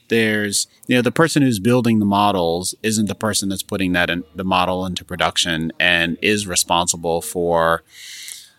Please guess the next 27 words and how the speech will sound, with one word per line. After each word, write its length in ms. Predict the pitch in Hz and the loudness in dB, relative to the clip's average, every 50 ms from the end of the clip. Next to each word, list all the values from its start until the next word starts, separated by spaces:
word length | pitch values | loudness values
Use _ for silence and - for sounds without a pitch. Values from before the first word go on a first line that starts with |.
| _ _ | _ _
they're 100 | - 120 | 0 2
responsible 480 | 123 120 - - 151 139 139 147 143 120 | 2 2 4 2 2 2 2 0 0 0
for 180 | - 127 120 107 | 0 0 0 2
different 300 | 104 113 - 107 98 98 | 0 0 0 0 0 2
elements 380 | 101 117 117 87 67 - - | 2 2 2 0 0 -2 -4
of 100 | 76 71 | -4 -4
it, 60 | 71 | -6
right? 260 | 67 60 78 98 98 - | -2 0 0 0 0 0
The 260 | 107 98 95 95 90 | -2 0 0 -2 -2
data 240 | 101 110 110 110 107 | -2 -2 0 2 2
scientist 640 | - 110 107 110 107 104 98 - 104 95 - - | 2 2 2 2 2 2 0 -2 -2 -2 0 0
is 160 | 95 90 90 92 | 0 -2 -4 -6
responsible 640 | 90 90 - - 101 98 98 98 - - 95 92 | -6 -6 -4 -2 0 0 0 -2 -4 -6 -8 -8
for 560 | - - 95 95 95 95 92 92 90 90 90 | -8 -8 -4 -2 -2 0 0 2 0 0 0
the 100 | 87 87 | -2 -6
performance 580 | - - 85 - - - 110 110 110 104 - - | -6 -8 -8 -6 -4 0 0 2 2 0 0 -4
of 120 | 92 90 | -4 -2
that 160 | 90 92 80 | -2 -2 0
model 400 | 85 90 90 90 92 92 90 87 | 2 2 2 2 2 2 2 2
over 220 | 85 90 85 85 82 | 0 0 -2 -4 -4
time. 420 | - 101 98 104 113 110 82 - - - | -2 -2 -2 0 0 -2 -4 -6 -8 -4
How, 160 | - 120 120 - - | -2 -2 -2 0 0
are 180 | 107 117 127 | 0 0 2
they 180 | 131 143 139 135 | 2 2 2 2
also 720 | - 110 120 123 120 - 135 131 127 127 127 127 120 - _ _ _ _ _ _ _ _ _ _ - 101 98 | 0 0 0 -2 -2 -2 0 0 0 0 0 -2 -4 -8 _ _ _ _ _ _ _ _ _ _ -12 -6 -2
building 440 | 120 127 131 135 135 143 139 131 | 0 2 2 2 2 2 2 4
those 760 | 131 127 127 127 127 127 127 123 117 - - - - - - | 4 2 2 2 2 0 0 0 -2 -2 -2 -4 -4 -6 -8